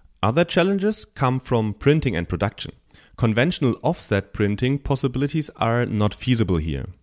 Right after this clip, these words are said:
And how would the physical collation happen? It cannot be random. It is bound to the algorithm. Each deck contains a unique card back with a unique graphic,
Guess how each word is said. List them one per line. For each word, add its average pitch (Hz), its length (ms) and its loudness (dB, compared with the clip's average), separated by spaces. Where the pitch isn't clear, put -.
And 98 540 2
how 117 240 2
would 123 360 -2
the 113 100 0
physical 131 560 0
collation 104 600 -2
happen? - 400 -10
It - 120 -6
cannot 147 300 2
be 101 100 2
random. 117 480 2
It 113 140 2
is 113 160 -2
bound 135 360 2
to 120 100 -2
the 101 140 -2
algorithm. 87 540 -2
Each 180 300 0
deck 156 220 0
contains 139 680 0
a 127 80 -4
unique 113 720 2
card 123 300 -4
back 107 280 -2
with 98 180 0
a 101 40 0
unique 110 680 2
graphic, - 500 -2